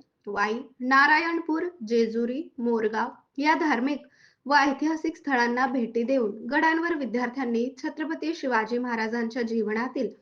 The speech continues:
विविध प्रसंग, स्वराज्याची उभारणी, किल्ले व्यवस्थापन, शिवकालीन युद्धनीती यांचा अभ्यास केला. शिवकालीन शस्त्रे, नाणी, वस्तू आणि किल्ल्यांचे प्रतिरूप पाहताना विद्यार्थ्यांमध्ये इतिहासाबद्दल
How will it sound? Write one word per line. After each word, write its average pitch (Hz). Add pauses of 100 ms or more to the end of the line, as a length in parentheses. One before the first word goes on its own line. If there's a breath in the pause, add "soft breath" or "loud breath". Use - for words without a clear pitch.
(260)
विविध 294
प्रसंग, 269 (100)
स्वराज्याची 233
उभारणी, 226 (380)
किल्ले 233
व्यवस्थापन, 226 (160)
शिवकालीन 320
युद्धनीती 247
यांचा 233
अभ्यास 214
केला. 208 (160)
शिवकालीन 359
शस्त्रे, 247 (400)
नाणी, 226 (180)
वस्तू 240 (240)
आणि 269 (180)
किल्ल्यांचे 349
प्रतिरूप 262
पाहताना 247 (120)
विद्यार्थ्यांमध्ये 269
इतिहासाबद्दल 254